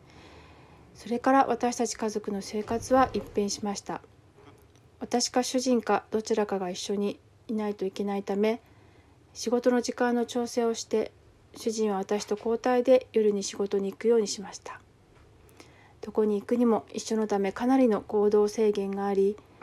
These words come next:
休みの日も家族で遠出するのも難しかったりと、他の二人の子供たちにもかなりの我慢をさて、させてしまったと思います。しかし、幸いなことに私たちの心は守られていました。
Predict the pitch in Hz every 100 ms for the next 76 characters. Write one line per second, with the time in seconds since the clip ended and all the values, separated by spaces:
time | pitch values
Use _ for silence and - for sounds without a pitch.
0 | - - 208 226 233 240 - 254 240 -
1 | - 220 214 208 196 226 220 226 - 254
2 | 247 220 196 - 208 - 220 208 - 233
3 | - 190 190 196 208 - - - - -
4 | - - 226 226 - 247 226 - 208 233
5 | 254 240 - 202 190 - - 247 254 240
6 | 214 202 202 202 196 220 - 214 202 -
7 | - - 202 208 202 214 202 208 226 233
8 | 202 190 190 196 - - - - - -
9 | - - - _ - - 254 233 208 -
10 | - - 226 226 226 226 226 233 240 226
11 | - 202 220 226 233 - 196 - - 247
12 | 254 240 214 208 202 196 196 196 190 196
13 | -